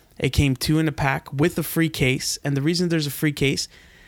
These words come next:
is the case is, like, minimal protection, and you're supposed to use that case for five days to let it cure.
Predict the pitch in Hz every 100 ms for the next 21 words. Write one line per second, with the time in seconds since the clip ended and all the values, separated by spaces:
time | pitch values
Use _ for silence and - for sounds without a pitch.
0 | - - - 151 147 147 165 175 151 151
1 | 131 135 143 180 185 185 165 139 143 -
2 | 208 214 - 139 135 143 143 151 143 143
3 | 139 139 139 - 135 - 120 - 139 135
4 | 143 147 - 127 127 - - 143 151 208